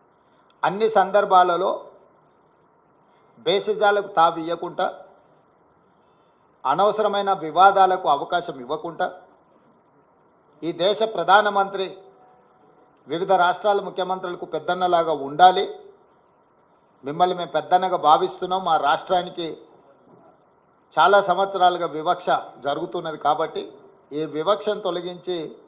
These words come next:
మా నిధులు కేటాయించండి అని వారిని కలిసి చెప్పడం జరిగింది.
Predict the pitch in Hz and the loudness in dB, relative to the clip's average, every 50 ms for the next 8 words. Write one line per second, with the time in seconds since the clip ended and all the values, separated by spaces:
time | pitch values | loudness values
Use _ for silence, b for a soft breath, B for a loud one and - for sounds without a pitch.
0 | _ _ _ _ _ _ _ _ _ _ _ _ _ _ _ _ - 143 151 151 | _ _ _ _ _ _ _ _ _ _ _ _ _ _ _ _ -2 0 0 0
1 | 151 156 156 196 185 - - 170 165 165 185 175 175 170 170 - 165 151 151 151 | 0 -2 -4 -4 -4 -4 -4 -4 -4 -2 -2 -2 -4 -4 -6 -8 -8 -8 -8 -10
2 | 156 156 151 143 135 139 139 127 135 139 135 - - - 160 147 - 151 147 147 | -8 -4 -4 -2 -2 -4 -6 -6 -6 -6 -6 -8 -10 -10 -10 -8 -8 -8 -8 -8
3 | 147 147 147 147 156 156 165 208 233 - | -8 -8 -8 -8 -10 -10 -10 -10 -10 -10